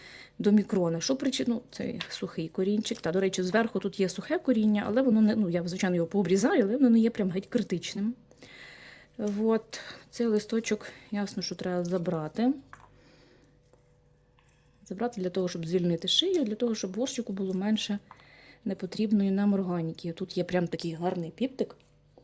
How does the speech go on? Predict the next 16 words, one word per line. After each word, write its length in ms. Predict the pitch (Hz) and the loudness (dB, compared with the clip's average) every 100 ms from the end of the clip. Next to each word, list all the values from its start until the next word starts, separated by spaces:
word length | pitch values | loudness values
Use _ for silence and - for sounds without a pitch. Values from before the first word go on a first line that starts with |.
| - _ _ _ 180 | -20 _ _ _ -16
Можливо, 500 | 165 180 220 220 220 - | -6 -2 -2 -4 -6 -8
звідси 320 | 175 180 156 | -8 -8 -10
буде 200 | 170 151 | -10 -10
йти 160 | - 151 | -12 -8
корінчик, 540 | 170 175 240 - - | -6 -4 -4 -6 -8
а 40 | |
може, 240 | 170 175 156 - - | -8 -8 -10 -14 -10
е, 300 | 175 170 165 | -6 -6 -6
квітконосик, 600 | 180 - 165 196 277 247 | -10 -4 -2 -2 -2 2
не 120 | 247 | 2
знаю. 360 | 226 233 233 226 - - - - - - | 4 2 2 0 -4 -20 -20 -20 -14 -12
Квітконосик 520 | 175 190 214 208 190 | -4 0 2 0 -4
тут 260 | 190 - | -6 -2
є 140 | 175 165 - | -2 -2 -4
обрізаний, 540 | 190 175 160 180 208 | -2 0 0 0 0
один, 420 | 208 170 160 180 | 0 2 2 0